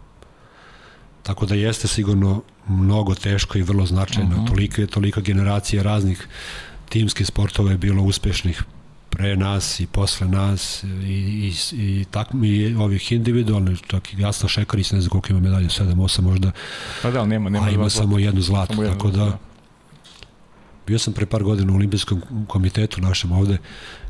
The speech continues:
Speaker 1: i dočekaju me i kažu, ono kao, Dragone, me nema baš priliku da nam dolazi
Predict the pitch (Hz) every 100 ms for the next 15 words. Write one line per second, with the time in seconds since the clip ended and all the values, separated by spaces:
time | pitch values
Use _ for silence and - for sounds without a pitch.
0 | - - 87 95 90 104 - 95 90 92
1 | - 98 90 95 - - - - - -
2 | 104 - - - 101 104 107 101 95 -
3 | 101 92 85 - 104 110 110 107 98 98
4 | 101 104 101 92 95 - 98 101 - 98
5 | 95 95 95 104 95 95